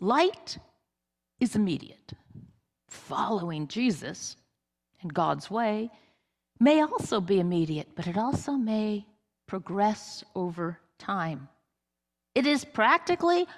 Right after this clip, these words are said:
the same exact effect, whether one needs time to consider or there's an immediate response. Matthew, writing his gospel, or this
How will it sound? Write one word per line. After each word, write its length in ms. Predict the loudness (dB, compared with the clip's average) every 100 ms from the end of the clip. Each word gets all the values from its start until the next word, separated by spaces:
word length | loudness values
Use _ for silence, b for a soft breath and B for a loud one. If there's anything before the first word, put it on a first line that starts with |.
| B B _ _ _
the 80 | -6
same 560 | -4 2 4 6 4 2
exact 600 | -4 -2 -2 -2 -6 -12
effect, 580 | -10 -10 -10 -12 -20 -8
whether 340 | 0 4 6 4
one 380 | 6 6 6 4
needs 460 | 4 2 0 -6
time 580 | -16 -12 -2 2 4 2
to 140 | 0
consider 720 | -4 -4 -6 -10 -4 -2 -2 -6 _ _ _ _ b b
or 180 | 2 2
there's 240 | 4 2
an 80 | 2
immediate 480 | 2 2 2 0 -2
response. 840 | -8 -12 -12 -12 -12 -18 -20 -20 _ _ _ _ _ _ _ _ _ _ _ _ _ _ _ _ _ _ _ _ _ _ _ _ _ _ _ -8
Matthew, 600 | -2 0 -2 -10 -14 -14 _ _ _
writing 520 | -2 0 0 -2 -6 -8
his 320 | -2 -2 -2
gospel, 600 | -8 -10 -10 -14 -12 -12 -12 _
or 200 | -8 -8 -6
this 360 | -2 -2 -4